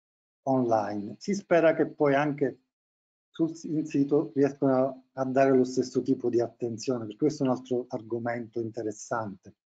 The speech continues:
Tanto bravi a diventare T V su Facebook, però poi non lo so cosa succederà quando si dovrà ritornare.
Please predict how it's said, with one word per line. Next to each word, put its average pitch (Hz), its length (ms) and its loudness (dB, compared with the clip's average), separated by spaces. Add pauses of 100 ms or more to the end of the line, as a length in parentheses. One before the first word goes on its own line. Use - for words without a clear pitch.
(720)
Tanto 156 360 4
bravi 147 320 4
a 135 100 4
diventare 135 600 4
T 135 160 0
V 131 140 0
su 131 180 -2
Facebook, 143 640 0
però 160 280 2
poi 156 180 2
non 139 140 4
lo 151 100 2
so - 260 -4 (840)
cosa 127 200 -2
succederà 120 640 0
quando 113 340 -6
si 110 140 -8
dovrà 110 220 -4
ritornare. 107 720 -8